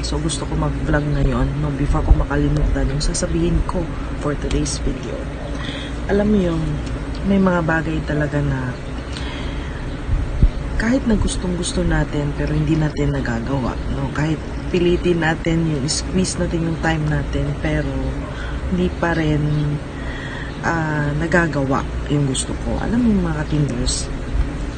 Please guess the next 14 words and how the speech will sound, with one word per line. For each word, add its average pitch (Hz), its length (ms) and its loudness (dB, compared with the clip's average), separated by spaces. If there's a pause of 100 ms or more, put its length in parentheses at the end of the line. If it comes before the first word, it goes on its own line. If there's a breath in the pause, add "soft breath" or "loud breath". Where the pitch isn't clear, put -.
sa 190 160 -2
tindahan, 180 720 2
isa 180 160 0
lang 185 160 2
naman 165 240 0
yung 151 160 0
gusto 147 400 -2
ko 139 80 -2 (240)
sana, 131 400 -2 (720 loud breath)
na 175 80 0
mag-open 151 640 0
ng 151 160 0
maaga, 120 480 -4 (800)
no? 139 160 -2